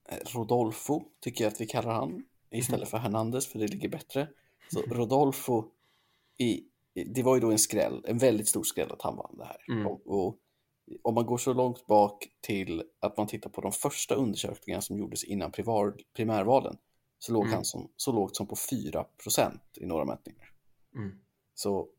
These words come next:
Speaker 1: från fyra procent till att han nu är favorit till att vinna, det är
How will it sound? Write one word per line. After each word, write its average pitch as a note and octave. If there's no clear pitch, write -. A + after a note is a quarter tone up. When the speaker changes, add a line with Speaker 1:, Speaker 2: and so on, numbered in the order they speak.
Speaker 1:
från B2
fyra A#2
procent F#2+
till G2
att F#2+
han G2+
nu G#2
är -
favorit G#2
till G2
att G2
vinna, G#2
det G#2+
är G#2